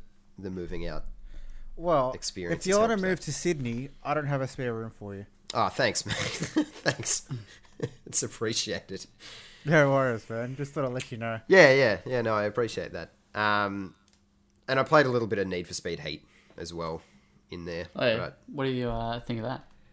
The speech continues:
Speaker 1: I dig it.
Speaker 3: Yeah, it's cool.
Speaker 1: Um, I have, I've only played, like,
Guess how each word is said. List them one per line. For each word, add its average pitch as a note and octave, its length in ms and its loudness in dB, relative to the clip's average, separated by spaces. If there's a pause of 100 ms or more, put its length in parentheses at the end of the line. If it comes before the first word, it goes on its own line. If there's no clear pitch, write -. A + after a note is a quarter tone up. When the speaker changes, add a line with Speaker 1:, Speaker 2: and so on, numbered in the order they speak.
(600)
Speaker 1:
I F3 100 8
dig B2 200 2
it. - 180 0 (580)
Speaker 3:
Yeah, C3 120 -6
it's - 80 -8
cool. F#2+ 100 -4
Speaker 1:
Um, F#2 280 -4 (220)
I G#2+ 60 0
have, A2+ 200 2
I've A#2 120 0
only A2 220 2
played, F2+ 260 -4
like, E2+ 280 -8